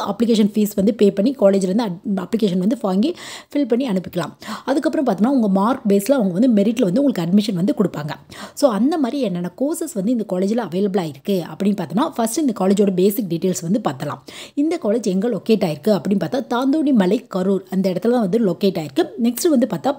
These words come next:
பாரதிதாசன் யூனிவர்சிட்டியோட அப்ளிகேஷன்ல இந்த காலேஜ் வந்து ரன் ஆகிட்டு இருக்கு. என் ஏ ஏ சியோட ஏ பிளஸ்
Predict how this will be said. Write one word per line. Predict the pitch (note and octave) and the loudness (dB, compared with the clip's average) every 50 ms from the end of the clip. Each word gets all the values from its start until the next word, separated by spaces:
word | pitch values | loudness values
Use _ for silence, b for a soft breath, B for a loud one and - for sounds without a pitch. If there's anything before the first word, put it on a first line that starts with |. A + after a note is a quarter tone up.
| G3 F3 | 2 2
பாரதிதாசன் | G3 G#3+ B3 D4 D#4+ C#4 A#3+ A#3+ A3+ A3 - C#4 C4+ C4 | 2 4 4 2 2 2 2 2 2 2 2 2 2 2
யூனிவர்சிட்டியோட | F#3 F3+ F#3 E3+ G#3+ G3+ - - F#3+ F#3 G3+ C4+ A#3 F#3 | 2 0 2 2 0 0 0 0 0 0 0 0 -2 -2
அப்ளிகேஷன்ல | - A#3 B3 - A#3+ G#3 - G3 A3 A#3+ | -2 -2 -2 0 -2 0 0 0 2 2
இந்த | A3 G3 - | 0 -2 -2
காலேஜ் | E3+ F3 G3+ F#3+ F3+ | -2 0 0 0 0
வந்து | F3 F3 A#3 G3 | -2 0 0 0
ரன் | F3+ E3 F3 F#3+ | 0 0 0 2
ஆகிட்டு | G3 F#3 D#3 | 2 0 0
இருக்கு. | D3 - - F4 - - B B B B B B B G#3+ G#3+ | -4 -4 -4 -4 -4 -4 B B B B B B B -2 -2
என் | A3 B3 C#4+ D#4+ C#4 | 0 0 0 0 0
ஏ | B3 A#3 A#3+ B3 A#3+ | 0 0 0 0 0
ஏ | G#3+ G3 G3+ B3+ B3 | 0 2 0 0 -2
சியோட | - - G#3 G3+ G3 F#3+ F#3+ F#3 G3+ D#4 E4+ - - _ - | -2 -2 0 0 0 0 0 0 0 -2 -2 -4 -8 _ -6
ஏ | G3+ G#3+ C4 C#4 - | -2 -2 -2 -2 -2
பிளஸ் | - - C4+ D4+ D4 - | 0 0 0 2 0 -2